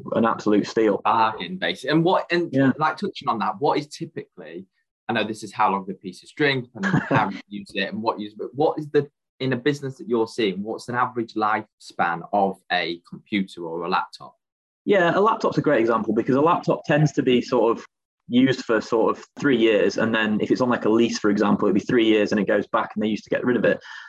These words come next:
Speaker 1: Most businesses still kind of have that mindset of refreshing every,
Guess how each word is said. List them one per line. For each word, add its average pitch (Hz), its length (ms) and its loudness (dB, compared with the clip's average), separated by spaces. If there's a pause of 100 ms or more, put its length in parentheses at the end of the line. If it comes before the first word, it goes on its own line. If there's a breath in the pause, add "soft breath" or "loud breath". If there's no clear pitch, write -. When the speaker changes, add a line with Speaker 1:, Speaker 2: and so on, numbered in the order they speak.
Speaker 1:
Most 135 240 2
businesses 127 400 0
still 110 200 0
kind 113 160 -2
of 113 60 0
have 110 160 0
that 98 100 0
mindset 110 480 0
of 98 140 0
refreshing 107 420 -2
every, 98 200 -2